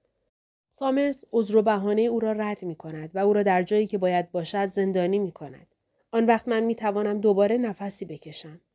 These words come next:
اما تا وقتی این اتفاق بیفتد، باید کاری کنم که ذهنم از این انتظار خلاص شود.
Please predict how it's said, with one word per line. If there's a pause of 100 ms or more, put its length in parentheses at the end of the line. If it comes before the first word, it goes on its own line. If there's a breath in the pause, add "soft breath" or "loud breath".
(680)
اما
تا
وقتی
این
اتفاق
بیفتد،
باید
کاری
کنم
که
ذهنم
از
این
انتظار
خلاص
شود.